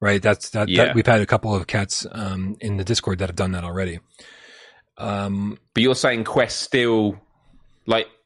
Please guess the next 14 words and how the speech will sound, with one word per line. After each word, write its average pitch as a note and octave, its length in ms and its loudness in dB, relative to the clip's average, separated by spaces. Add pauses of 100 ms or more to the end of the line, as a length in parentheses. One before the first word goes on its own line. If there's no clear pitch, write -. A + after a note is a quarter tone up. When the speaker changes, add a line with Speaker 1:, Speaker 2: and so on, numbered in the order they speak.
(200)
Speaker 2:
si-, B2+ 360 -2
well, G#2 340 0
they, G#2+ 160 0
yeah, A#2+ 140 2
they G2 100 0
still A#2+ 180 0
don't G#2+ 200 0
sell A2 140 0
them G#2 140 0
separately, F2 600 -2 (140)
even F2+ 380 2
if, F2+ 160 -2
so - 140 0
e-, F2+ 300 0